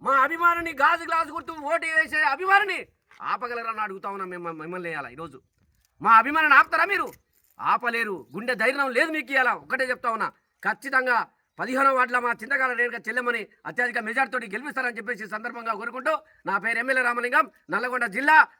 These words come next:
నకరికల్ నియోజకవర్గం జనసేన పార్టీ ఇన్ఛార్జిగా చెప్తా ఉన్నా. ఖచ్చితంగా నల్లగొండలో మున్సిపల్ కార్పొరేషన్లో ఐదు సీట్లు బరాబర్ గెలుస్తాం, బరాబర్ ఐదు సీట్లు గెలుస్తున్నాం.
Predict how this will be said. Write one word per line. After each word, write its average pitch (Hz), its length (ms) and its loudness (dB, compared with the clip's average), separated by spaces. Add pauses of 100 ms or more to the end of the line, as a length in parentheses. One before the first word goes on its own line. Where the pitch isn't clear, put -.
(100)
నకరికల్ 262 440 0
నియోజకవర్గం 285 500 -2
జనసేన 233 300 -2
పార్టీ 226 240 -2
ఇన్ఛార్జిగా 262 380 0
చెప్తా 240 240 -6
ఉన్నా. 226 200 -4 (440)
ఖచ్చితంగా 247 460 0
నల్లగొండలో 233 600 -2 (400)
మున్సిపల్ 202 440 -6
కార్పొరేషన్లో 294 800 4 (520)
ఐదు 208 280 -8
సీట్లు 320 340 -8
బరాబర్ 285 640 2
గెలుస్తాం, 240 540 -8 (340)
బరాబర్ 285 540 0
ఐదు 330 200 2
సీట్లు 269 220 -12
గెలుస్తున్నాం. 285 760 -6